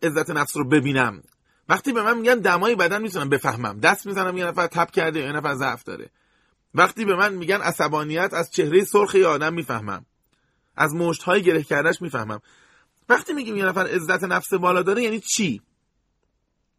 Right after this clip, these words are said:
عزت نفس در چهرهٔ ما، در رفتار ما، در صحبت‌های ما و در حرکت‌های ما دیده می‌شه. آدمی که حاضر از همکارش تعریف کنه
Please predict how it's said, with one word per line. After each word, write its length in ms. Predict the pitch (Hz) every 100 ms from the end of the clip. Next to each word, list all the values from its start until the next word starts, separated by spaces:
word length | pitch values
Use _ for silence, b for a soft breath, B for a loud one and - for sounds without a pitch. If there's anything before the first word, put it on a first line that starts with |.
| _ _ _ _ _ _ _ _ _ -
عزت 280 | 143 143 139
نفس 420 | 139 160 175 -
در 160 | 131 131
چهرهٔ 540 | - 127 120 151 156
ما، 220 | 143 135
در 160 | 123 117
رفتار 580 | 117 120 - 131 156 147
ما، 260 | 135 131
در 160 | 120 117
صحبت‌های 760 | - 117 120 117 - 151 165
ما 180 | 139 131
و 80 | 123
در 140 | 117
حرکت‌های 460 | 113 117 117 131 135
ما 140 | 131
دیده 220 | 113 107
می‌شه. 280 | 101 104 - - _ _ _ _ _ _ _ _ _ _ _ _ _ _ _ _ _ _ _ _ _ _
آدمی 380 | 143 147 175 196
که 120 | 190
حاضر 460 | 160 156 139 208 214
از 200 | 147 131
همکارش 580 | 131 123 139 120 120 -
تعریف 560 | 131 - 127 127 -
کنه 480 | - 113 117 123